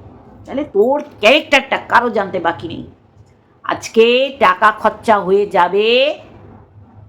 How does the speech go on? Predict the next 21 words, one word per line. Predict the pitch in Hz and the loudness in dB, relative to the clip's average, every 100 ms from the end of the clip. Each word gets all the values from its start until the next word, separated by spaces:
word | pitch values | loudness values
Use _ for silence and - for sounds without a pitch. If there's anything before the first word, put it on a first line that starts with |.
| - | -10
উকিলের | - 165 202 208 208 | -6 2 2 2 -2
পিছনে, | 180 180 208 240 320 - - - - | -6 -6 -4 -4 -6 -12 -20 -20 -6
মন্দিরা | 165 160 208 269 | -4 -2 -2 -4
তোর | - | -6
সাথে | - 180 220 | -6 -12 -12
সাক্ষতা | - 185 - 185 185 | -10 -10 -10 -8 -6
করলো, | 196 190 240 | -4 -4 -4
তোর | - | -8
সাথে | - - 175 | -10 -8 -10
সন্ধি | - 175 175 | -8 -6 -6
স্থাপন | - 170 - 87 | -8 -12 -10 -8
করলো, | 85 85 - - _ _ _ | -6 -6 -8 -20 _ _ _
এতে | - 240 | -6 -4
আমাদের | 233 240 | -2 -4
কিছু | 214 214 196 | -4 -4 -6
না। | 160 - - - | -6 -10 -16 -6
তোদের | 226 262 - | 0 0 0
ক্যারেক্টারগুলো | 220 226 226 254 240 269 | 0 0 0 -2 2 2
আরও | 214 233 | 2 0
মানুষের | 240 202 202 226 | 0 -4 -4 -4
কাছে | 233 240 | -2 -4